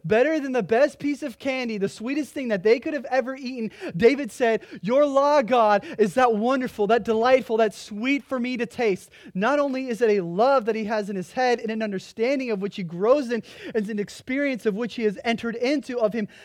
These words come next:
enjoying the laws of God. He's tasted. "Sweeter than honey in my mouth," verse one oh four.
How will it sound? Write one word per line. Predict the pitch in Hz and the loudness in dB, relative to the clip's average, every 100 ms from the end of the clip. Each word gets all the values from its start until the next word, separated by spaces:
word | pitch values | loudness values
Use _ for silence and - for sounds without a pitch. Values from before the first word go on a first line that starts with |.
| - | -8
enjoying | 196 156 143 - 220 247 233 202 156 139 - | -4 -4 -8 -6 -2 0 0 -2 -4 -8 -12
the | 175 | -10
laws | 160 160 147 127 135 - | -6 -6 -6 -10 -14 -16
of | 147 139 | -16 -12
God. | 151 123 127 | -12 -12 -10
He's | 180 - | -10 -10
tasted. | - 208 214 - 170 147 _ _ _ _ _ _ _ _ _ _ _ _ _ _ _ _ _ _ _ _ _ | -14 -14 -14 -14 -18 -18 _ _ _ _ _ _ _ _ _ _ _ _ _ _ _ _ _ _ _ _ _
"Sweeter | - 202 190 | -16 -10 -6
than | 175 156 | -6 -8
honey | 185 190 | -8 -8
in | |
my | 190 | -8
mouth," | 180 156 156 151 | -6 -8 -8 -12
verse | 160 156 - | -16 -16 -14
one | 170 | -12
oh | 160 | -12
four. | 147 _ 190 190 202 208 214 | -14 _ -12 -8 -6 -4 -6